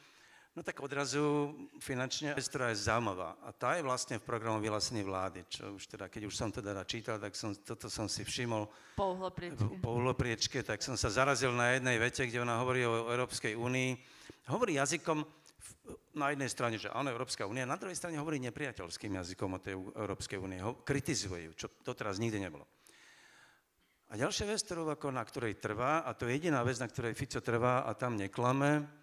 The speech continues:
Speaker 1: že bude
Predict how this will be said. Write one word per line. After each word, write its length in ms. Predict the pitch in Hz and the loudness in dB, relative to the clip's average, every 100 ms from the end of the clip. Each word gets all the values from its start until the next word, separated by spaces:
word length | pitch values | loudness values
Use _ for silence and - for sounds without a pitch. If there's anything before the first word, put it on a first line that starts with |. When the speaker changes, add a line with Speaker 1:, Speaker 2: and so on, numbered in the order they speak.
| - _ _ _ - - 202 | -20 _ _ _ -18 -12 -6
Speaker 1:
že 240 | 107 110 113 113 113 113 113 120 - _ - - - - | -4 0 2 4 4 2 0 -2 -8 _ -20 -20 -20 -18
bude 240 | 131 123 | -2 -2